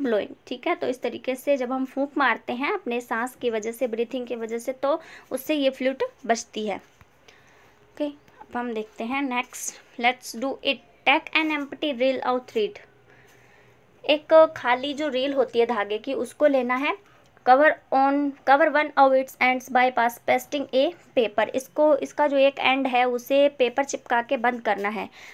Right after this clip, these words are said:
Make a small hole near this closed end। इस बंद एंड के तरफ एक छोटा सा होल बनाना है उसके पास में। Put a small round reel piece on the hole and blow from the other end of the reel।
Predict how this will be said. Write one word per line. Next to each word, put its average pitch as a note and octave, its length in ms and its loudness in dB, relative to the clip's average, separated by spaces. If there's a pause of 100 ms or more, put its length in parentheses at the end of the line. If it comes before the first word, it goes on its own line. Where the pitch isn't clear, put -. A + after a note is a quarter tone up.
(140)
Make D4 240 2
a D#4+ 180 -2
small C#4+ 340 0
hole C4 300 -2
near B3+ 240 -4
this B3 240 -6
closed A#3 300 -2
end। G#3+ 280 0
इस C4+ 200 -4
बंद C#4+ 440 2
एंड B3 340 2
के B3 140 0
तरफ A#3+ 300 0
एक B3 180 -2
छोटा B3 260 -2
सा C4+ 140 -2
होल A#3+ 240 0
बनाना A#3+ 320 0
है A#3+ 60 0
उसके A#3+ 200 -6
पास A#3 300 -4
में। C4+ 180 -4 (380)
Put D#4+ 140 2
a D4+ 140 2
small C#4+ 360 2
round C4+ 260 2
reel B3+ 300 -4 (120)
piece C#4 280 -6
on B3+ 200 0
the B3 220 -4
hole A#3 200 0 (100)
and B3+ 220 2
blow B3 340 2 (120)
from A#3+ 260 0
the B3+ 360 -6
other A3+ 240 2 (100)
end A3+ 220 0
of G#3+ 160 -4
the C4+ 140 2 (440)
reel। B3+ 220 2